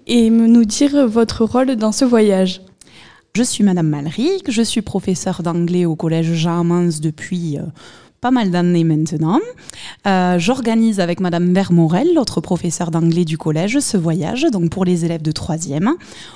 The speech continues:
Speaker 2: On part en Angleterre un an sur deux, un an en Espagne, un an en Angleterre.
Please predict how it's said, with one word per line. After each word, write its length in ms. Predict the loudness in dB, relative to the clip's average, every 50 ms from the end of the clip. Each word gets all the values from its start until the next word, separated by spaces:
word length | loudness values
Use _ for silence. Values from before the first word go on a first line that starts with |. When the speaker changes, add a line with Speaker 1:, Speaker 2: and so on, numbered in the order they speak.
| -20 -20 _ -2
Speaker 2:
On 180 | 0 0 2
part 260 | 2 0 -2 0 0
en 120 | 0 0 0
Angleterre 560 | 0 0 2 0 0 -2 -2 -4 -4 -2 -2
un 160 | -2 0 0
an 160 | 0 0 -2
sur 320 | -4 -4 -8 -10 -10 -8 -4
deux, 180 | -2 -2 -2 -2 -6 -8 -6
un 200 | -4 -2 -2 -2
an 120 | -2 -4
en 100 | -4 -4
Espagne, 520 | -4 -4 -6 -8 -10 -8 -4 -2 -2 -2
un 100 | -2 -2
an 180 | -2 -4 -4 -4
en 40 | -4
Angleterre. 580 | -4 -4 -4 -4 -6 -10 -10 -10 -10 -6 -6